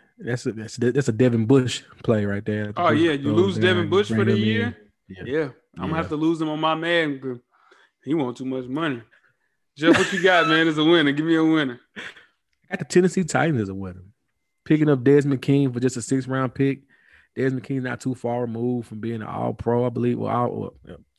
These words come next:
Speaker 1: Pro Bowls, obviously. Is, you know what I mean? Sixth-round pick for that type of talent. He just needs a restart. I think you got a starter for a sixth-round draft pick. And I think that's a win for the Titans.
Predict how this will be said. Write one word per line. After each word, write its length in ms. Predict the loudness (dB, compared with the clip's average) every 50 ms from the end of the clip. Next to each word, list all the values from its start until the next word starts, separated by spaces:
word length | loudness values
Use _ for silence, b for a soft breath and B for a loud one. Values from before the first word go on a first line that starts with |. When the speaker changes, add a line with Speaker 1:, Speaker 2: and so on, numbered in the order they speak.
| _ _ _
Speaker 1:
Pro 200 | -2 0 0 0
Bowls, 260 | 0 -4 -6 -8 -8
obviously. 320 | -8 -10 -10 -10 -10 -10 -10
Is, 180 | -10 -12 _ _ -4
you 80 | -2
know 80 | 0 0
what 60 | 0
I 60 | 2
mean? 240 | 2 0 0 -2 -4 -6 _ B B B B B B 0
Sixth-round 440 | 4 4 4 6 4 4 2 2 2
pick 220 | 2 2 2 2
for 60 | 0
that 120 | -2 0 0
type 200 | 0 -2 -2 -4
of 60 | -6
talent. 380 | -4 -2 0 0 0 0 -2 -2
He 100 | -2 -4
just 160 | -2 -2 -2
needs 160 | -2 -2 -2
a 80 | -2 -4
restart. 640 | -2 0 0 -2 -2 -4 -2 -2 0 0 -2 -4 -6 -10
I 100 | -14 -12
think 300 | -8 -6 -6 -6 -6 -8 _ _ _ _
you 180 | -12 -10 -6 -4
got 200 | -4 -4 -4 -6
a 20 |
starter 720 | -8 -10 -2 2 4 6 6 6 4 2 -2 -6 -10 -14 b b b b b b b b b _ _ _ -10 -6
for 160 | -4 -2 -4 -2
a 20 |
sixth-round 500 | -2 -2 -2 -2 -2 -4 -6 -6 -6 -4
draft 300 | -4 -4 -4 -4 -8 _
pick. 240 | -10 -10 -10 -10 -12 -18 B B B B B B B B B _ -6
And 100 | -4 -4
I 40 | -2
think 160 | -2 -4 -4
that's 180 | -4 -6 -6
a 40 | -6
win 180 | -6 -6 -6 -8
for 80 | -10
the 80 | -12 -12
Titans. 480 | -12 -10 -10 -10 -12 -14 -16 -20 -20